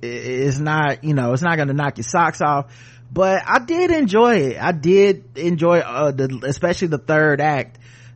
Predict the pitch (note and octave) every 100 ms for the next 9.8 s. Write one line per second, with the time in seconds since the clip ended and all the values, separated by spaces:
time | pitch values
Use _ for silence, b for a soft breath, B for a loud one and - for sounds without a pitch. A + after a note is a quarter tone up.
0 | - - G3 F#3+ D3+ D3 E3 D#3+ D#3 A#2
1 | D#3 C#3+ C3 D3 C#3 B2+ - C#3+ C3+ -
2 | - C3+ B2 A#2 C3+ A#2+ D#3+ E3+ - D#3
3 | C3 A#2 - C3 A#2+ G#2+ C3+ C#3 C3 D3+
4 | D3 D#3 E3+ F3 E3+ B B B B -
5 | B2 D#3 C3+ D3 C#3+ C3+ F3 D3+ F#3+ G#3
6 | F3+ D#3+ D#3+ E3 D#3+ D#3 C#3+ D3 C#3 -
7 | D3 D3 C#3+ C#3 C3+ B2 G2+ - C#3+ C#3+
8 | D3 C#3 C#3 C3+ D3 D3+ C3+ B2+ C#3 C#3
9 | C#3 C3 C3+ D3 D3+ D#3 D3+